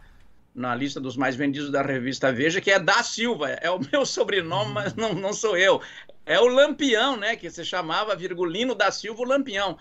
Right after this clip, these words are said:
O livro tá vendendo realmente adoidado,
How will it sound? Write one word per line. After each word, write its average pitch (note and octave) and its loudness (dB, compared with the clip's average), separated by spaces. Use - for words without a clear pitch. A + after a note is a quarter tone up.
O F3+ -2
livro B3 0
tá A3 2
vendendo F3 0
realmente F3+ 2
adoidado, C#3 0